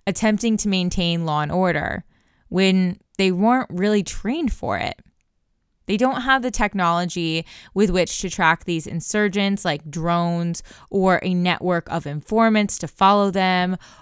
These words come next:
or any infrastructure needed to really fight them off. Now, all that m-, all this may be just a matter of time until they get these things in place, but for right now,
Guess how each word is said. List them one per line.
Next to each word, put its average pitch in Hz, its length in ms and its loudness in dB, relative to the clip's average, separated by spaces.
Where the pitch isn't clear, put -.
or 196 560 6
any 220 300 2
infrastructure 175 1120 0
needed 185 520 2
to 208 140 0
really 202 240 -2
fight 170 440 -2
them 196 140 -2
off. - 500 -4
Now, 208 600 2
all 220 420 6
that 233 220 0
m-, 135 140 -6
all 233 180 8
this 254 260 2
may 196 180 0
be 175 120 -2
just 170 280 -4
a 175 40 0
matter 165 460 2
of 147 120 -6
time 208 580 0
until - 260 -6
they 170 80 -2
get 175 160 -4
these 165 180 -4
things 165 280 -4
in 147 120 -8
place, 196 520 2
but 214 360 4
for 190 160 -2
right 202 240 2
now, 190 720 4